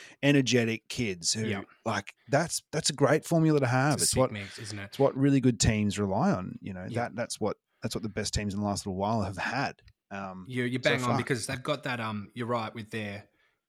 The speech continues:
Speaker 2: you know, that middle group of, of middle age, or middle <laughs> aged for football players, probably, like, twenty-four or something,
Speaker 1: Yeah.
Speaker 2: but you're, like, Mills
Speaker 1: Sure.
Speaker 2: and Heaney and Luke Parker maybe
Speaker 1: Uh-huh.
Speaker 2: frin-,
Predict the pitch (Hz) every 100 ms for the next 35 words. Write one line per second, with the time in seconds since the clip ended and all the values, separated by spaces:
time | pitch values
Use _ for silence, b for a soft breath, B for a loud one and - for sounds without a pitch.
0 | _ 120 104 101 104 107 120 135 139 120
1 | 120 110 113 107 - _ _ _ 117 101
2 | - - 110 113 113 110 101 - 90 90
3 | 87 90 - 170 - 123 127 117 110 104
4 | 117 123 - 101 82 - 95 - 104 101
5 | 101 95 95 123 117 113 107 - B B
6 | B 113 120 120 120 123 120 101 - -
7 | 123 113 113 113 110 101 107 104 - _
8 | - 180 156 135 131 - 135 120 120 110
9 | 120 123